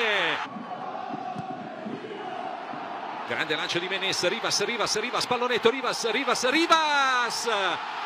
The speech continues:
Due a zero, fuori gioco. Attacca da destra il Palermo, attenzione al cross verso Brunori, sbuca per il colpo di testa di Mariano e la met-,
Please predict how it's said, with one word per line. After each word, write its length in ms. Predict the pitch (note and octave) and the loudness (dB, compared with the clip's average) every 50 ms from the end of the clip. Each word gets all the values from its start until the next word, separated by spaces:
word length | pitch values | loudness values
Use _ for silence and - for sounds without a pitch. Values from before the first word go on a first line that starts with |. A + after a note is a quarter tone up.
| - - - - - - | -4 -4 -4 -4 2 4
Due 180 | - D4 D4 | 6 6 6
a 140 | D4 C#4+ C4 | 6 4 2
zero, 580 | - - C4+ C4+ B3+ A#3 A#3 A3 G#3 F#3+ F3 D#3 | -2 -2 0 2 4 4 6 4 4 4 2 0
fuori 180 | - G3 F#3+ | 0 0 0
gioco. 320 | F#3+ E3+ E3+ C3+ - B2+ F#2 - - - - - - - - - - - - - - - - - - - - - - | 2 2 2 2 2 -2 -2 -2 -4 -4 -4 -4 -6 -6 -6 -6 -6 -6 -6 -8 -8 -8 -10 -12 -12 -10 -10 -8 -8
Attacca 300 | - G#2 - B2 - C#3 | -8 -8 -8 -4 -4 -4
da 120 | B2+ B2+ B2 | -4 -4 -6
destra 340 | C3+ D3 B2+ G#2+ - B2+ | -6 -6 -6 -6 -6 -6
il 320 | B2 C3+ C3+ C3 C3 B2+ A#2+ | -4 -4 -4 -4 -4 -4 -4
Palermo, 300 | B2+ C#3+ C3 C3+ C3 A#2 | -4 -4 -2 -2 -2 -4
attenzione 340 | G#2 A2 B2 - - D3 C#3+ | -4 -4 -4 -4 -4 -4 -4
al 60 | C#3 | -4
cross 320 | - - - D3+ C3+ - D3 | -4 -4 -4 -2 -2 -2 -2
verso 260 | C#3+ C#3 - - D#3+ | -2 -2 0 0 0
Brunori, 520 | - - E3+ E3+ F3 F3 D#3 C#3 C3+ C#3 - - - - - | 0 0 0 0 0 0 0 0 0 -2 -4 -6 -10 -6 -4
sbuca 800 | - - - - A3+ D4+ D#4 - - A#3 F#3 C#3+ B2+ A2+ G#2+ G2+ | -2 -2 2 6 6 6 8 8 6 6 6 2 -2 -4 -6 -6
per 140 | - D3+ E3 | -6 -6 -4
il 120 | E3 D3+ - | -4 -2 0
colpo 280 | - A#3+ A3+ - G3+ | 2 2 2 4 2
di 120 | G3+ G#3 F#3+ | 2 2 2
testa 320 | G#3 G#3+ G3 - - F3+ | 0 0 0 2 2 2
di 160 | C3 E3 A#3 | 0 0 -4
Mariano 500 | G#3+ G3+ G3 F#3 G#3+ A3 G3+ G3 G3 F#3+ | -4 -2 -2 0 0 -2 -2 -2 -2 -2
e 40 | F3 | 0
la 80 | C3+ B2+ | 0 -2
met-, 320 | E3+ F#3+ - - - - | -2 -4 -8 -10 -10 -10